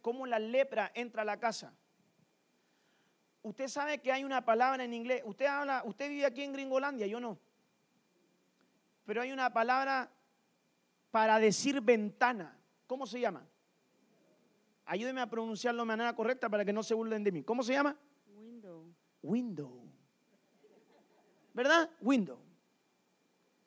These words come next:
Speaker 1: Y usted sabe que cuando alguien se mete a un computador o a una pantalla, lo que está haciendo literalmente es meterse a una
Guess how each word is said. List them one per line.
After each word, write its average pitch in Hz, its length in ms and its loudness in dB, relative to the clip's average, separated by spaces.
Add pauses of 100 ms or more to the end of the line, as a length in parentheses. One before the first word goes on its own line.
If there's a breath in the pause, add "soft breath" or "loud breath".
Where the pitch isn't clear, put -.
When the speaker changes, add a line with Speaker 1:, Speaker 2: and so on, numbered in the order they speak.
(880)
Speaker 1:
Y 254 120 0
usted 302 200 0
sabe 320 400 0
que 277 180 -4
cuando 262 300 0
alguien 311 220 -2
se 240 100 -6
mete 302 220 -4
a - 20 0
un 294 80 -4
computador 247 760 2
o 220 140 2
a 220 100 4
una 302 460 -2 (380)
pantalla, 214 880 -4
lo 208 160 -8
que 214 80 -8
está 226 160 -6
haciendo 262 280 -6
literalmente 233 680 -6
es 214 60 -4
meterse 220 400 -2
a 214 80 -2
una 294 340 -6